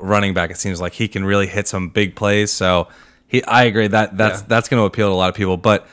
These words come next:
Speaker 2: Speaking of which,
Speaker 1: I think you guys forgot about who got picked the number two overall,
Speaker 2: well,
Speaker 1: right?
Speaker 2: we didn't, but, like, I'm sh-, and I'm sure people who are listening are like,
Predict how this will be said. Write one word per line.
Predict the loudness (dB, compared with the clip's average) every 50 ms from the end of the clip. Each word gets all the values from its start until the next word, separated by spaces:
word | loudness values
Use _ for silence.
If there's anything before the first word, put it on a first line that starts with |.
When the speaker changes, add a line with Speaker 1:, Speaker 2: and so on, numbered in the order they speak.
| -16 -12
Speaker 2:
Speaking | -10 -4 -2 0 0 0 0 0
of | 0 0
which, | 0 0 0 2 4
Speaker 1:
I | 4
think | 6 4 4 4
you | 2 2
guys | 4 4 4 4 2
forgot | 2 0 0 2 2 2 2 2 2
about | 0 0 2 0 0 0 -4 -8 -6 -2
who | 2 4 4 4 4 4 2 2
got | 2 4 4 4 4
picked | 4 2 2 2 2
the | 2
number | 2 4 2 2
two | 2 4 6 6 6
overall, | 6 6 6 4 6 6 6 4 6 6
Speaker 2:
well, | 8 8 8 8
Speaker 1:
right? | 6 4
Speaker 2:
we | 0 0 -2
didn't, | 0 0 0 2 2 2 0 0 -4 -2 0
but, | 2 2 2 2 -2 -2
like, | 0 0 0 0 -4 -6 _
I'm | -2 0 0
sh-, | -2 -2 -2
and | 0 0
I'm | 0
sure | 0 0 -2 0
people | 0 0 -2 0 0 0 0
who | 2 2 2
are | 2 2
listening | 0 -2 -2 -2 -4 -4
are | -4
like, | -4 -6 -6 -8 -10 -16